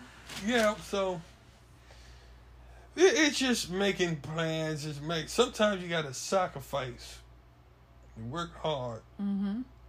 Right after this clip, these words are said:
Speaker 1: to get what you. So let's say if I'm f-, fifty-two years old, I might, like, say, "You know what? By the time sixty come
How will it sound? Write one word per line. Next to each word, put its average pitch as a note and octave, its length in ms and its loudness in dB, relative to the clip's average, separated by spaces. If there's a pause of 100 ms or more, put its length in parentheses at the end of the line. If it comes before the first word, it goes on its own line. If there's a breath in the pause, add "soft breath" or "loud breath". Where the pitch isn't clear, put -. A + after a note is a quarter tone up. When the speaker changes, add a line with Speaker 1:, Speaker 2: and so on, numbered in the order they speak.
(320)
Speaker 1:
to D3 100 -8
get C3+ 200 -8
what A#2+ 140 -10
you. B2 60 -12 (440 loud breath)
So F#3 180 -2
let's A#3 220 2
say G3 140 0
if D3+ 140 -2
I'm D3+ 100 -6
f-, B2 160 -12 (100)
fifty-two B2 480 -10
years A2+ 440 -8
old, G#2 320 -14
I C#3 40 -14
might, A2+ 200 -14
like, G2 160 -16
say, A#2+ 200 -14
"You A3+ 100 -6
know A#3+ 200 -2
what? G#3+ 260 0 (1200 soft breath)
By F3+ 140 2
the D#3+ 60 -10
time A3 280 2
sixty - 340 -8
come F#3 180 -8